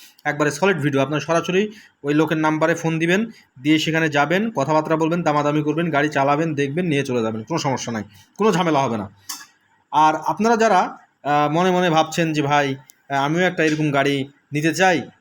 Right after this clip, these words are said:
কিন্তু সময়ের অভাবে হচ্ছে না", তো ভাই, আপনি এখনই ফোন দেন। অনেক ভাই আছে, দেখা যাচ্ছে যে আমার এক বছর আগে ছাড়ার ভিডিও, ওই গাড়ি ফোন দিয়ে বলে যে, "ভাই, ওই গাড়িটা লাগবে।" তো এক বছর আগে তো ওই গাড়িটা বিক্রি হয়ে গেছে ভাই। গাড়ি যখন ভিডিওটা ছাড়া হয়, তখন দেখবেন যে এখানে সে ডিউরেশন থাকে,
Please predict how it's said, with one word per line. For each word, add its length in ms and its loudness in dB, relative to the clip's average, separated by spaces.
কিন্তু 640 2
সময়ের 240 0
অভাবে 220 2
হচ্ছে 220 -2
না", 80 2
তো 60 0
ভাই, 120 2
আপনি 260 -2
এখনই 300 2
ফোন 200 0
দেন। 220 -2
অনেক 240 -2
ভাই 160 4
আছে, 340 2
দেখা 120 2
যাচ্ছে 160 0
যে 60 2
আমার 160 2
এক 280 0
বছর 220 0
আগে 180 2
ছাড়ার 240 0
ভিডিও, 240 2
ওই 120 2
গাড়ি 220 2
ফোন 300 -2
দিয়ে 160 2
বলে 260 0
যে, 80 -2
"ভাই, 160 0
ওই 60 -2
গাড়িটা 240 0
লাগবে।" 320 -4
তো 360 -12
এক 140 0
বছর 180 0
আগে 140 2
তো 60 0
ওই 60 2
গাড়িটা 200 2
বিক্রি 220 -2
হয়ে 120 2
গেছে 180 -2
ভাই। 140 -4
গাড়ি 340 0
যখন 360 0
ভিডিওটা 380 0
ছাড়া 300 2
হয়, 160 2
তখন 280 -2
দেখবেন 300 -2
যে 100 -2
এখানে 180 -2
সে 140 -8
ডিউরেশন 480 -2
থাকে, 240 -2